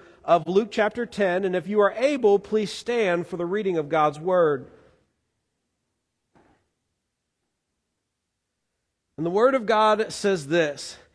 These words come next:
It says, "Now as they were traveling along, he," being Jesus, "entered a village, and a woman named Martha welcomed him into her home. She had a sister called Mary,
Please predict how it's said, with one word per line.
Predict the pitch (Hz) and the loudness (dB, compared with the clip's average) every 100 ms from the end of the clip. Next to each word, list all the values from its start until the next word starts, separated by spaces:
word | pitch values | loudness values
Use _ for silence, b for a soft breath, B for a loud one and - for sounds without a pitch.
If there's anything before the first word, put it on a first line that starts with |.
| b b | b b
It | 185 | -2
says, | 214 175 | 0 2
"Now | 208 208 202 | 2 2 2
as | 214 320 262 | 0 0 2
they | 262 254 | 2 4
were | 233 | 4
traveling | 220 214 202 226 247 254 | 2 2 2 4 2 2
along, | 240 147 143 139 143 156 B B B | 0 0 -2 0 -2 -4 B B B
he," | - 294 220 214 | 0 2 2 0
being | 170 185 208 | 0 0 0
Jesus, | 147 175 147 170 - | -4 -4 -2 -4 0
"entered | 226 247 277 285 | 0 0 -2 -4
a | 240 | -4
village, | 180 220 170 139 143 147 | 2 2 2 -2 -4 -2
and | 190 | -2
a | 180 | 0
woman | 185 262 285 294 254 | 4 4 4 0 -2
named | 220 220 202 214 | 0 2 2 0
Martha | 190 202 285 330 262 147 123 143 B B | -2 0 2 0 -2 -4 -2 -4 B B
welcomed | 156 196 277 302 220 185 | 0 2 4 2 0 -2
him | 131 156 151 170 | -2 -2 -2 -2
into | 160 156 165 | -6 -6 -6
her | 180 185 | -4 -2
home. | 226 214 160 131 - _ _ _ _ _ | 0 2 2 -2 -14 _ _ _ _ _
She | - - 277 | -12 -2 0
had | 254 | 2
a | 233 | 0
sister | - - 330 - 214 | -2 -4 -4 0 0
called | 202 208 202 190 | 0 -2 -2 -2
Mary, | 208 240 226 135 110 | -2 0 0 0 -4